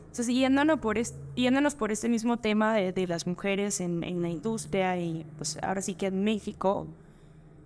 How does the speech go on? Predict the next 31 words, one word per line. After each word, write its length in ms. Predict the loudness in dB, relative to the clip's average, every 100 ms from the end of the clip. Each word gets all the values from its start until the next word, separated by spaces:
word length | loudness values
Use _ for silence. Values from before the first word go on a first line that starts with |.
| -20 -20 -20 -20 -20 -20 -20 -20 -20 _ -20 -20 -20 -20 -20 _ -20 -20 -8
¿qué 160 | -4 0
consejos 540 | 0 0 0 0 0
le 220 | 2 2
darías 420 | 2 2 2 0 0
a 60 |
las 160 | -2 0
mujeres 420 | -2 0 -2 -2
que 200 | -4 -6
quieren 440 | -4 -2 0 2
emprender 640 | 0 0 -2 -2 -2 -4 -8 -18
o, 200 | -12 -10
pues, 220 | -8 -6 -2
a 60 |
las 160 | -2 -2
personas 540 | -2 2 2 2 0
que 100 | -6
quieren 300 | -2 2 2
emprender 400 | 2 0 -2 -2
un 100 | 0
negocio 380 | -2 -2 -2 -2
en 180 | -2 0
México? 540 | -2 -4 -4 -2 -2
Porque 220 | -6 -8 -4
sabemos 340 | -2 -2 -2
justo 400 | -2 -4 -4 -6
que 160 | -4 -4
no, 400 | -2 -2 -2 -2
no 300 | -2 0 0
es 100 | -2
en 140 | -2
sí, 260 | -2 -6